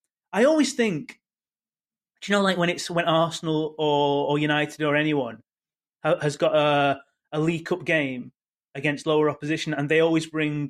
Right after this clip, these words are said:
um, a group of reserves stroke young players in to play together. I always think that's really unf-, unfair on those players trying to make their mark,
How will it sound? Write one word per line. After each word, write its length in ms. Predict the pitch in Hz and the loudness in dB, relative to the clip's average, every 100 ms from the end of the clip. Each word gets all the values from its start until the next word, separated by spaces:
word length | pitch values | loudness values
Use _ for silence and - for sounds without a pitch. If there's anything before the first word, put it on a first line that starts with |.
| - | -8
um, 580 | 147 143 139 135 131 131 - _ _ _ | -4 0 0 0 -2 -10 -14 _ _ _
a 60 | 151 | -12
group 520 | 147 170 170 160 - _ _ _ - | -4 0 0 -2 -8 _ _ _ -2
of 360 | 151 147 139 | 2 2 2
reserves 640 | 147 143 151 147 143 - - | 0 0 2 2 0 -4 -14
stroke 480 | - 160 147 143 143 | -8 0 0 0 0
young 220 | 151 147 | -2 -2
players 320 | 151 139 139 | -2 0 0
in 200 | 147 143 | 0 -2
to 140 | 127 143 | -4 -8
play 300 | 139 151 135 | -6 -6 -6
together. 480 | 139 147 143 117 - _ _ - | -2 -2 -2 -6 -10 _ _ -2
I 80 | 185 | 2
always 180 | 233 | 2
think 140 | 233 196 | 0 -4
that's 200 | 175 - | -4 -2
really 300 | 175 175 175 | 2 2 2
unf-, 320 | 160 160 165 - | -2 -6 -10 -6
unfair 580 | 170 160 160 170 175 | -4 -2 0 2 2
on 80 | 151 | 0
those 260 | 147 147 151 | 0 0 -2
players 360 | 160 156 143 | -4 -2 -4
trying 260 | - 151 143 | -6 -4 -4
to 100 | 143 | -4
make 180 | 147 139 | -4 -2
their 140 | 139 | -2
mark, 440 | 139 147 127 - | 0 0 -2 -6